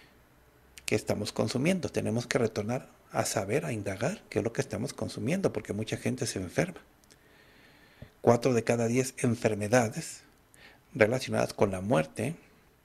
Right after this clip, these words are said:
son crónicas y están ligadas a nuestra dieta.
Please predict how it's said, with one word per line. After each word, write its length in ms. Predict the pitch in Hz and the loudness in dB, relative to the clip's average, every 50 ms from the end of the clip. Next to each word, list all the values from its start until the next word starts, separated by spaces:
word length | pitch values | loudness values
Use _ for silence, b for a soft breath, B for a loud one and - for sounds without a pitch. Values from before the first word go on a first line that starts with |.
| _ _ _ _ _ _ _ _ _ _ _ _ _ _ - - - - | _ _ _ _ _ _ _ _ _ _ _ _ _ _ -20 -20 -20 -10
son 240 | - - 110 110 | -6 -4 -4 -4
crónicas 680 | - - 113 120 123 127 127 - - 180 180 - - - _ _ _ _ b b b b b b b b b b b b b b b _ _ _ _ _ _ _ _ _ _ - | -2 -2 0 0 0 0 0 0 0 -2 -2 -4 -10 -14 _ _ _ _ b b b b b b b b b b b b b b b _ _ _ _ _ _ _ _ _ _ 0
y 100 | 131 113 | 2 2
están 300 | - - - 120 - 139 | 2 2 0 -2 0 -2
ligadas 480 | 110 98 104 127 - - 147 - - | -2 0 2 2 2 2 0 -2 -4
a 60 | 113 | -6
nuestra 500 | 101 98 98 95 - - - 123 107 90 | -6 -6 -8 -10 -10 -8 -6 -6 -4 -6
dieta. 440 | 87 - 165 202 143 - - - - | -6 -4 -2 -2 -2 -2 -4 -14 -16